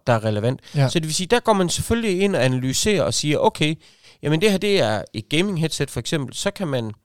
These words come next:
Speaker 1: øh, bruge nogle, nogle tredjeparts tools til at finde ud af, hvor stor søgevolumen er der på det. Øh, og det gør vi jo, øh, hver eneste dag.
Speaker 2: Mhm.
Speaker 1: Øh, eller tage en konkurrent og, og holde op mod, sige, dem her, dem kan vi se, de er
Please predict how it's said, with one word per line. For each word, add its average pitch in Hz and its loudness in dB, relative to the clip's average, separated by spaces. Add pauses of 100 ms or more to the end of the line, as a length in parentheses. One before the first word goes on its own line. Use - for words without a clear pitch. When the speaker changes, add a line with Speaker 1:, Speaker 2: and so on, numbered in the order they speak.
(160)
Speaker 1:
øh, 113 0
bruge 135 -4
nogle, 110 -4 (120)
nogle 110 -6
tredjeparts 160 -4
tools 160 -6
til - -4
at 107 -2
finde 139 -2
ud 151 0
af, 135 0 (340)
hvor 143 -2
stor 180 2
søgevolumen 147 0
er 123 0
der 131 -4
på 131 -2
det. 113 -10 (560)
Øh, 143 6
og 160 6
det 208 0
gør 185 8
vi 156 2
jo, 120 0 (120)
øh, 110 2
hver 98 -2
eneste 180 2
dag. 175 2 (140)
Speaker 2:
Mhm. 143 -4
Speaker 1:
Øh, 117 4
eller 170 4 (180)
tage 160 2
en 127 -4
konkurrent 113 0 (120)
og, 113 2
og 120 2
holde 135 4
op 160 2
mod, 143 -2
sige, 139 -8
dem 170 -2
her, 165 0
dem 160 -4
kan 131 -10
vi 123 -6
se, 139 -2
de 131 -4
er 131 -2